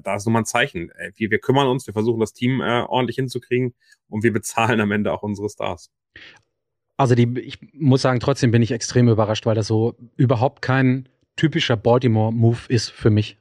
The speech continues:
Speaker 2: Also es ist schon, also die ist ja auch eine Franchise, die nicht komplett im Desperation-Mo-, Mode und All-In-Mode, das sind die ja sowieso nicht in, in Baltimore, die sind ja immer relativ bedacht. Und dann mit so viel Geld um sich zu werfen, also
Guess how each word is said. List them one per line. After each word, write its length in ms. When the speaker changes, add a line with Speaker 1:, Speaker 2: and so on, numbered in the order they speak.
Speaker 2:
Also 340
es 120
ist 80
schon, 440
also 200
die 100
ist 140
ja 80
auch 80
eine 100
Franchise, 460
die 80
nicht 180
komplett 320
im 140
Desperation-Mo-, 1200
Mode 420
und 240
All-In-Mode, 640
das 140
sind 120
die 100
ja 120
sowieso 360
nicht 180
in, 180
in 200
Baltimore, 380
die 60
sind 160
ja 60
immer 180
relativ 320
bedacht. 320
Und 180
dann 180
mit 180
so 160
viel 240
Geld 240
um 180
sich 160
zu 140
werfen, 340
also 340